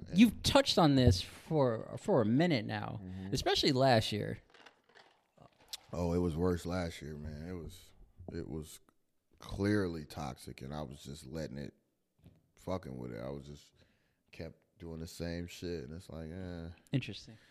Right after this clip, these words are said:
Speaker 1: I'm just over it. I'm over it.
Speaker 2: I think you,
Speaker 1: Um, what
Speaker 2: think
Speaker 1: you
Speaker 2: you
Speaker 1: gonna say?
Speaker 2: answered my question, j-, 'cause I was gonna ask you.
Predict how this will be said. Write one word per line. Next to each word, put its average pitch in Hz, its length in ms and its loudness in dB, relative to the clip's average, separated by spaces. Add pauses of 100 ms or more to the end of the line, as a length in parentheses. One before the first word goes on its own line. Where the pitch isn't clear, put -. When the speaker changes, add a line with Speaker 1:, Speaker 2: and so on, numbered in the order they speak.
(580)
Speaker 1:
I'm 90 120 -8
just 85 160 -12
over 82 420 -2
it. - 100 -14 (200)
I'm 82 160 -8
over 85 440 -2
it. - 100 -8 (1500)
Speaker 2:
I 139 40 0
think 185 200 0
you, 156 120 2
Speaker 1:
Um, 78 480 -8 (1000)
what 85 120 -2
Speaker 2:
think 95 160 4
Speaker 1:
you 170 60 6
Speaker 2:
you 160 60 10
Speaker 1:
gonna - 20 12
say? 147 180 8
Speaker 2:
answered 127 60 8
my 117 120 8
question, 104 560 2
j-, - 120 -12 (140)
'cause 127 180 2
I 131 80 8
was 151 260 4
gonna 131 220 4
ask 120 340 2
you. 107 220 -4